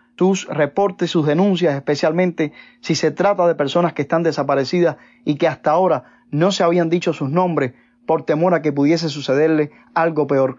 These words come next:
¿Qué peor puede sucederle que lo que ya le hayan hecho? Así que, por favor, pueden escribirme lo mismo a mi WhatsApp que a Signal al dos tres nueve, dos cuatro ocho, seis cinco nueve seis. Póngale delante el símbolo de más y un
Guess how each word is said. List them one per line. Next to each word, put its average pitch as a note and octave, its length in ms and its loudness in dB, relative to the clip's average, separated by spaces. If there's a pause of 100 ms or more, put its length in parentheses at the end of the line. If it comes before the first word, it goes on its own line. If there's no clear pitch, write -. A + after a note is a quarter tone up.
(140)
¿Qué A#3+ 120 2
peor F3+ 380 0
puede E3+ 240 2
sucederle D3 580 0 (180)
que D#3 120 0
lo D3 100 0
que C#3+ 140 0
ya D3+ 120 4
le D3+ 140 2
hayan C#3 240 2
hecho? B2+ 300 -4 (300)
Así D3 240 -2
que, F#3+ 120 0
por D#3+ 200 0
favor, D#3+ 380 0 (280)
pueden G3 320 2
escribirme F3 800 2
lo C#3 120 0
mismo F3+ 300 2
a F3 40 2
mi D#3+ 140 2
WhatsApp E3 520 0
que C#3 180 0
a C3 160 0
Signal D#3 500 0 (380)
al E3+ 340 0 (300)
dos F3+ 340 -2
tres F#3+ 220 0
nueve, D#3+ 460 2 (240)
dos F3 260 -2
cuatro E3+ 400 2
ocho, F3 440 0
seis E3 320 -2
cinco F#3 360 0
nueve D3+ 320 2
seis. C3 420 -2 (240)
Póngale G#3 400 2
delante F#3 520 0 (200)
el D3 180 -2
símbolo F3+ 440 2
de C#3+ 100 0
más F#3 400 -2
y D3+ 120 -4
un F#3 300 0